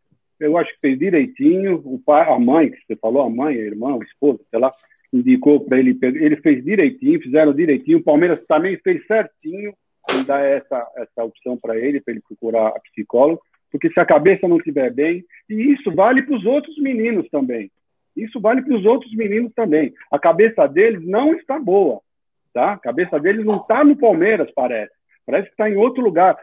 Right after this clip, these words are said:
Você via ontem o Patrick de Paula, eh, apesar de ele ter feito ainda um primeiro tempo bom, mas você via que ele,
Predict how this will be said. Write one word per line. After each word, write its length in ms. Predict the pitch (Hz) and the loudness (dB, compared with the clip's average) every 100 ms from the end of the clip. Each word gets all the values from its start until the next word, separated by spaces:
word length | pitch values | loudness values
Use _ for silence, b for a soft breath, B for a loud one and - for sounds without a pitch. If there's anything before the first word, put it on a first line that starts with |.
| B | B
Você 180 | - 170 | -10 -8
via 160 | 170 220 | -2 -2
ontem 180 | 233 233 | -2 -4
o 60 | |
Patrick 400 | 214 190 190 - | -4 -4 -6 -10
de 100 | 180 | -8
Paula, 460 | 143 190 247 196 - B 196 165 | 0 2 4 4 2 B -20 -12
eh, 120 | 165 185 180 | -12 -12 -10
apesar 360 | 180 165 151 240 | -6 -2 0 0
de 60 | |
ele 100 | 254 | 0
ter 160 | 226 196 | 0 2
feito 220 | 196 185 | 0 0
ainda 160 | 180 170 | 0 0
um 80 | |
primeiro 320 | - 170 175 - | -2 -2 -2 0
tempo 320 | 165 - - | -4 -4 -4
bom, 160 | 220 | -2
mas 140 | 220 214 | -2 -4
você 240 | _ 208 | _ -6
via 160 | 214 240 | -6 -12
que 100 | 233 | -10
ele, 180 | 226 | -12